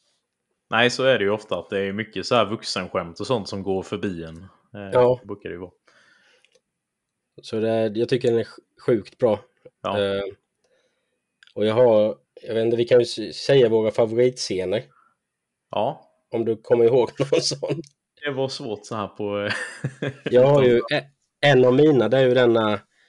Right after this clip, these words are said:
Speaker 2: George och, eh, hennes mamma.
Speaker 1: Mm.
Speaker 2: Eh, jag kommer inte ihåg vad det är hon heter.
Speaker 1: Nej.
Speaker 2: Beatrice heter hon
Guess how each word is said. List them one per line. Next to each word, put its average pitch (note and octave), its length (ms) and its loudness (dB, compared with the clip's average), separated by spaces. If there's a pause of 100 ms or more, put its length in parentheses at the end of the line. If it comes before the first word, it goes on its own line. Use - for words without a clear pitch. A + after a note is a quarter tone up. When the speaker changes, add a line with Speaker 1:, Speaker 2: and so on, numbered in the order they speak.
(360)
Speaker 2:
George A#2 520 2
och, G#2+ 400 -6
eh, G#2+ 300 0
hennes A#2+ 440 0
mamma. A2+ 480 0 (880)
Speaker 1:
Mm. G#2+ 260 -10 (380)
Speaker 2:
Eh, G#2 60 -8
jag G2+ 200 -2
kommer A#2+ 160 -4
inte A2+ 140 -8
ihåg A2 160 -4
vad G#2+ 120 -2
det G#2 60 0
är G2 40 0
hon F#2+ 160 -4
heter. F#2+ 380 -6 (640)
Speaker 1:
Nej. G2 240 -6 (100)
Speaker 2:
Beatrice A2 720 0
heter G#2 240 -2
hon G2 120 -4